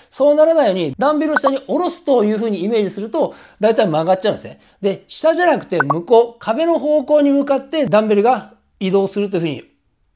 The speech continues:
イメージをしていくと、肘の曲げ伸ばしはあまり入らないですね。ダンベルが向こうですね。に行くような感じでイメージをしていけば、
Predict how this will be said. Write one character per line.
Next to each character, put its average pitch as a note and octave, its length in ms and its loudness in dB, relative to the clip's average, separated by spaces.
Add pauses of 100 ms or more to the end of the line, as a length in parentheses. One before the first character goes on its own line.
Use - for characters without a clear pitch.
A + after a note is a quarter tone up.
(260)
イ G3 100 -2
メ F3+ 140 0
ー E3 40 0
ジ C#3+ 120 -4
を C3 40 -6
し - 80 -10
て E3+ 80 -4
い E3 60 -6
く - 80 -16
と、 E4+ 340 2 (140)
肘 G3+ 300 -2
の F#3+ 100 2
曲 E3+ 140 2
げ E3+ 80 -2
伸 F3 80 0
ば F#3+ 80 0
し A#3 100 -4
は D#4+ 200 2
あ F3+ 80 -2
ま D#3+ 100 0
り E3+ 160 -2
入 - 260 -2
ら F3 120 0
な - 20 -4
い - 20 -4
で - 60 -16
す G#2+ 60 -18
ね。 C#3 100 -8
ダ G#3+ 100 0
ン A#3 80 -4
ベ A#3+ 60 2
ル A#3 60 0
が D#3+ 100 2
向 C#3+ 180 -6
こ A3+ 120 -2
う A#3 40 4
で - 60 -2
す - 60 -14
ね。 A#2 180 -14 (280)
に A3 140 -4
行 G3+ 120 -4
く C4 60 -2
よ A3+ 100 4
う - 20 2
な F3+ 100 0
感 A#3 220 -6
じ D#4 100 -2
で D4 80 -12
イ G#3+ 60 -2
メ F#3+ 180 0
ー E3+ 60 2
ジ D3+ 100 -4
を D3+ 80 -2
し C#3+ 80 -10
て G3+ 140 -2
い - 40 -4
け C#4+ 120 -6
ば、 C4 280 2